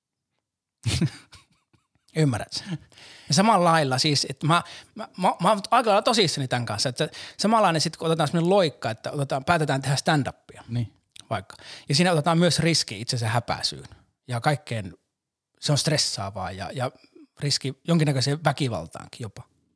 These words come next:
Speaker 1: Ja sitten kun <clears throat> aletaan tekemään, ja sitten kun on tehty vähäsenkin, niin odotetaan, että annetaan kaikki avaimet käteen heti. Ja sitten kun ei annetakaan kaikki avaimia käteen, niin, niin aletaan mököttää,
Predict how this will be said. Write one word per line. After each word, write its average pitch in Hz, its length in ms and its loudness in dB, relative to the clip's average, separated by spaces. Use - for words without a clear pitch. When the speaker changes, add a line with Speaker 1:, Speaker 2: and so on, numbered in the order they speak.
Speaker 1:
Ja 127 60 -4
sitten 160 220 -2
kun 135 220 -6
<clears throat> 113 260 -10
aletaan 170 320 2
tekemään, 120 480 -4
ja 131 60 -2
sitten 139 180 -4
kun 147 120 0
on 131 100 -2
tehty 147 380 -2
vähäsenkin, 135 720 0
niin 147 100 -2
odotetaan, 143 320 2
että 123 120 -8
annetaan 135 280 -2
kaikki 143 300 0
avaimet 104 340 -6
käteen 113 300 -8
heti. - 320 -12
Ja 139 80 -4
sitten 165 260 0
kun 135 140 0
ei 127 60 2
annetakaan 151 580 0
kaikki 156 240 0
avaimia 127 300 -2
käteen, 120 400 -4
niin, 123 260 -2
niin 110 160 -4
aletaan 131 240 -2
mököttää, 139 560 -4